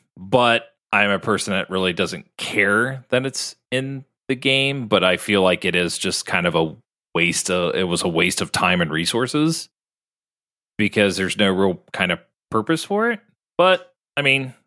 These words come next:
they wanted it in there. It's their game. They can build it. I'm not gonna say, "Don't play this game," because how dare they, you know, do that? But,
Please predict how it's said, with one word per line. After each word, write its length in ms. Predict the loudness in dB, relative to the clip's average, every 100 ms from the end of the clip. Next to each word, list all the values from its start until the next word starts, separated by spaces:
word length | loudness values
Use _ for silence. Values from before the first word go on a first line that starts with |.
| 0
they 120 | 2
wanted 340 | 4 4 4 2
it 100 | 0
in 120 | 0
there. 200 | 2 2
It's 180 | 0 0
their 180 | 0 2
game. 360 | 2 2 2
They 100 | 0
can 160 | -2 -2
build 200 | 2 4
it. 80 | 4
I'm 120 | 2
not 120 | 2 0
gonna 160 | -2
say, 260 | 0 0 0
"Don't 380 | 0 0 0 -4
play 260 | -2 0
this 220 | 0 -2 -2
game," 320 | -2 0 -2
because 640 | -6 -4 -2 -2 -6 -8
how 320 | -4 0 0 0
dare 360 | -2 0 0
they, 540 | 2 2 2 -2 -10 -8
you 60 | -2
know, 160 | 0 0
do 200 | -2 0
that? 320 | 0 0 0
But, 220 | -2